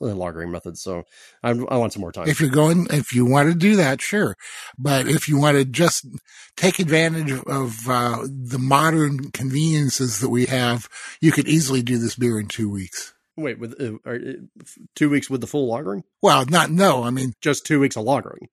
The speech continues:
Speaker 2: No, I'm talking about, uh, a, a week of fermentation and a week of lagering.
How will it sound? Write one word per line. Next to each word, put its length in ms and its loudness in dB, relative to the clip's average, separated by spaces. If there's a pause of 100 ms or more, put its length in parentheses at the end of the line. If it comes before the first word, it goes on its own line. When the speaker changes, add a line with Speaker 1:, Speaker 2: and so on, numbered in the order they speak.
Speaker 2:
No, 420 2
I'm 180 0
talking 400 0
about, 480 -2
uh, 140 -2 (420)
a, 160 -8
a 140 0
week 320 4
of 100 -6
fermentation 920 -2
and 200 0
a 60 2
week 240 2
of 120 -2
lagering. 640 -2